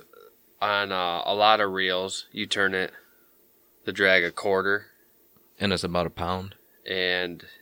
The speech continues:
Speaker 1: it basically, you'll have one full turn before the drag is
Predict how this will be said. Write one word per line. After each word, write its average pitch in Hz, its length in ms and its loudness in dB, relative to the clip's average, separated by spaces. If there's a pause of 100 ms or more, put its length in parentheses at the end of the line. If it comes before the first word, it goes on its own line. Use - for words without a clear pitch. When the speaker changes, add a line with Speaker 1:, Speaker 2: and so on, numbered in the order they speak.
(1160)
Speaker 1:
it 104 140 -2
basically, 110 540 2
you'll 98 180 0
have 92 360 4
one 104 540 0 (340)
full 110 380 0
turn 98 480 -2
before 87 340 -8
the 87 100 -6
drag 85 440 2
is 80 420 -6